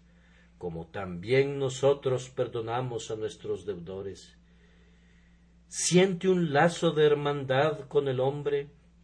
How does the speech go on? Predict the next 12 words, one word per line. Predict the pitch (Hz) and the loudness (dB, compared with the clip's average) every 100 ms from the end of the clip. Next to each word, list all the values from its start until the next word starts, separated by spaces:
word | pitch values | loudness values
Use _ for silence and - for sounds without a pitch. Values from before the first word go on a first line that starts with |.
| _ _ _ _ _ _ _ - - | _ _ _ _ _ _ _ -14 -8
y | |
por | 135 151 | 2 4
eso | 170 196 | 6 4
siente | 170 175 185 180 175 175 | 0 4 6 6 2 0
que | 160 | -2
puede | 135 160 165 | 0 4 4
regocijarse | 147 147 147 147 131 - 135 151 143 151 | 4 2 2 2 -2 -2 0 0 2 0
en | 143 | 2
la | 135 | 2
paternidad | 131 131 135 120 117 98 117 127 117 | 0 0 0 0 -6 -4 -2 -2 -2
de | 117 | -6
Dios. | 92 98 98 101 - | -6 -6 -6 -8 -12